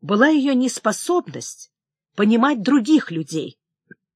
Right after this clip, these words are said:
«Я хочу, чтобы вы показали нам, что вы друзья, что вражда закончилась поцелуем дружбы». Колиньи подался вперёд,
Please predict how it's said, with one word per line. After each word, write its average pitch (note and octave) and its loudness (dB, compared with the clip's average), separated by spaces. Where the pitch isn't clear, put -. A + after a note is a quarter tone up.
«Я B3 2
хочу, B3 2
чтобы A3+ 0
вы G#3+ 0
показали G#3+ 2
нам, A#3+ 2
что - -2
вы B3 4
друзья, A#3 2
что - 0
вражда G3 0
закончилась G#3 2
поцелуем A3 2
дружбы». F#3 0
Колиньи F#3+ 0
подался F#3 -4
вперёд, B3 -4